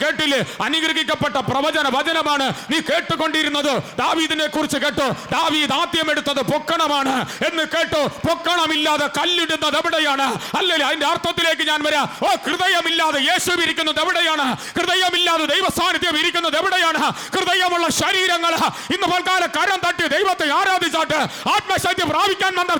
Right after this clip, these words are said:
ചിലര് ആത്മാവിൽ ആരാധിച്ചാട്ട് യേശുവിന്റെ നാമത്തിൽ ഐശ്വര്യ സമ്പത്ത് നിന്റെ വീട്ടിനകത്തുണ്ടാക. അത്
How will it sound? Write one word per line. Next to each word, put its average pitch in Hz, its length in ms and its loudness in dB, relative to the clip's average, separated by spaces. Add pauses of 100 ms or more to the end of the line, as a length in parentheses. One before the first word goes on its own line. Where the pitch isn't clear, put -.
ചിലര് 349 320 2 (340)
ആത്മാവിൽ 349 380 2
ആരാധിച്ചാട്ട് 359 680 2 (340)
യേശുവിന്റെ 370 580 0 (100)
നാമത്തിൽ 370 400 2 (360)
ഐശ്വര്യ 381 380 0 (140)
സമ്പത്ത് 381 420 0
നിന്റെ 339 260 0
വീട്ടിനകത്തുണ്ടാക. 370 800 0 (400)
അത് 370 120 0